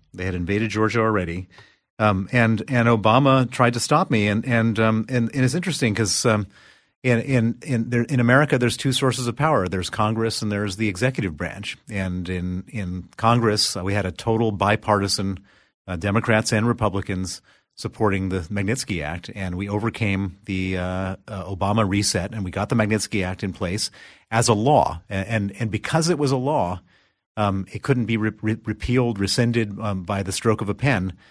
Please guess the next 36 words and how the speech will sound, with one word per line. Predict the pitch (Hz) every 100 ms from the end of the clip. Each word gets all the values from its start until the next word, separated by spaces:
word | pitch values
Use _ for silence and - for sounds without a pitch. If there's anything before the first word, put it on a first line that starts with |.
| _ _ _ -
And, | 110 107 92 95 -
and | 110
it's | 107 -
been | - 117
in | 117 107
place | 120 110 120 -
in | - 110
spite | 98 - 113
of | 113
all | 104 104
sorts | - 113 -
of | 101 92
efforts | 110 110 123 104
by | - 101
Vladimir | 95 101 104 101
Putin | - 110 104 95
to |
get | 98 104
rid | 131
of | 98
it. | 80 - -
And | 95 90
he | 85
made | 127 139
it | 131
his | 107
single | - 139 131
largest | 110 120 120 120 -
foreign | - 120 117
policy | 107 110 110 117
priority | - 98 98 95
to | 90
get | 98 95
rid | 104
of | 98
it. | 87 -